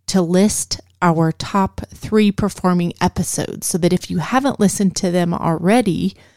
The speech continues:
you can make a quick note and go back and catch up on these three. In order of popularity,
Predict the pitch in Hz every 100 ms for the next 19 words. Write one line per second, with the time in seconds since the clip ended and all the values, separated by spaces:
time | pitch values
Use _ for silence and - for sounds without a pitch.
0 | _ _ - 214 - 190 185 - 185 -
1 | 302 - 254 247 240 156 147 - - -
2 | - - - 202 196 196 196 185 170 -
3 | - 185 - - 180 - 135 - 170 151
4 | 156 156 - - 165 - - _ _ _
5 | _ _ _ - 202 180 - 208 247 269
6 | 247 208 - - - 202 - 175 175 196
7 | 196 165 170 220